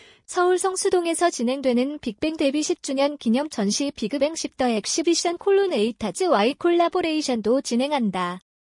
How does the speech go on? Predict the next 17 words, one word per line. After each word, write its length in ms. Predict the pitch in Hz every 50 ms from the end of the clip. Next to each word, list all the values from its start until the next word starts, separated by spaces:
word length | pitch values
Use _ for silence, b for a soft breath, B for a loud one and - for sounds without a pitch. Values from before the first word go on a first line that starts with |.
| _ -
빅뱅 360 | 247 226 - - 320 330 320
멤버들이 500 | 277 277 285 302 349 349 339 311 320 311
곡과 380 | - - 240 - - 302 294
무대의 320 | 294 262 240 294 320 320 339
완성도를 720 | 311 240 175 185 226 - 330 339 339 - 277 240 240 262 233
높이기 440 | 220 196 - - - 349 - 339 320
위해 220 | 285 269 277 285
노력했던 680 | 269 226 202 240 254 - - 254 233 - 240 240 254 240
연습 400 | 190 175 185 226 - 311 330 302
영상들을 640 | 233 190 208 226 294 311 320 311 330 294 294 302
담아낸 480 | 269 247 202 196 214 226 269 294 311 302
전시 320 | - 269 233 233 - 277
파트에 600 | - - 262 262 - - 190 185 208 262 302 302 b b b b b b b b b b b b b
스마트빔 640 | - - 370 381 370 - - 370 - 349 339 311
빅뱅 380 | 285 233 190 - - 302 320 311
십 180 | - 349 277 233
에디션이 680 | 214 208 262 277 - 240 202 185 190 233 302 320 -